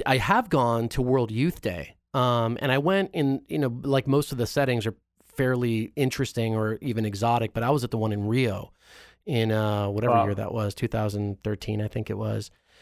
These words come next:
Speaker 1: And I was certainly not in the category of young, even at that time. Um, I'm forty-seven now, so whatever would have been, you know, do the math, you know, ten years ago or so.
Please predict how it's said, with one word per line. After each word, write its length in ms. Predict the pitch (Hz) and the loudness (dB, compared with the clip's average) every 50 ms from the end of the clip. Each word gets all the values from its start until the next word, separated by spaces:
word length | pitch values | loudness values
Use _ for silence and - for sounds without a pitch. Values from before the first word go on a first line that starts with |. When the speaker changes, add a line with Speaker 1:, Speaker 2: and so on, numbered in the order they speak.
| - - - _ _ _ _ | -20 -20 -20 _ _ _ _
Speaker 1:
And 140 | - 131 143 | 0 0 2
I 180 | - - 165 170 | 2 2 2 2
was 100 | 175 - | 2 2
certainly 280 | - 240 208 185 147 | 2 4 4 4 4
not 200 | 147 147 151 151 | 4 4 4 4
in 100 | 147 135 | 4 2
the 60 | 127 - | 0 2
category 520 | - 160 160 151 131 131 131 127 120 113 | 2 2 2 2 2 2 2 2 2 2
of 80 | 104 113 | 2 2
young, 280 | 127 143 156 139 123 | 2 4 4 2 2
even 200 | 120 117 123 120 | 0 0 0 0
at 80 | 113 - | 0 0
that 220 | 127 151 190 - | 0 -2 -2 -2
time. 500 | - 135 120 113 113 113 110 110 113 127 - | 0 0 2 2 2 2 0 0 -2 -2 -4
Um, 720 | - 156 127 117 117 113 113 113 110 110 110 107 107 117 - | -2 0 2 2 2 2 2 2 2 0 0 0 -2 -2 0
I'm 100 | 135 123 | -2 -2
forty-seven 580 | - - 127 113 107 - - 156 151 131 127 123 | 0 0 0 0 0 0 0 0 2 2 0 0
now, 260 | 135 147 156 156 156 | 2 2 2 2 0
so 220 | - - - 120 | -2 -2 -2 -2
whatever 440 | 113 107 110 113 120 131 113 117 113 | 0 0 0 0 0 2 2 0 0
would 140 | 110 117 117 | 0 0 -2
have 100 | 110 110 | -2 -2
been, 260 | - 117 113 113 113 | -2 -2 0 0 0
you 60 | 110 | 0
know, 80 | 110 110 | 0 -2
do 180 | 107 - 117 104 | -2 -2 -4 -2
the 60 | 104 | -2
math, 480 | 104 117 127 127 113 110 104 - - | -2 0 0 0 -2 -2 -4 -6 -6
you 80 | 117 110 | -6 -6
know, 80 | 104 104 | -6 -6
ten 200 | - - 117 110 | -6 -4 -4 -2
years 200 | 117 120 113 113 | -2 -2 -2 -4
ago 180 | 110 110 110 | -4 -6 -6
or 100 | 107 104 | -6 -6
so. 240 | 107 - 123 113 107 | -6 -6 -6 -6 -6